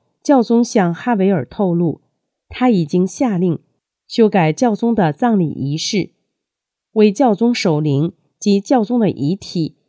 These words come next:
被放在棺木外，即有枕头的灵柩台上。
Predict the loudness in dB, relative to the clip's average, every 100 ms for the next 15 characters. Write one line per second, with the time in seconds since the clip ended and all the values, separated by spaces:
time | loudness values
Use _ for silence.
0 | _ 0 0 2 -2 0 -2 -2 -2 0
1 | 0 0 -2 -4 -6 _ _ _ _ _
2 | -2 2 2 0 -2 0 0 0 -2 -2
3 | 0 0 0 0 -2 -6 -6 -8 -6 -4
4 | -4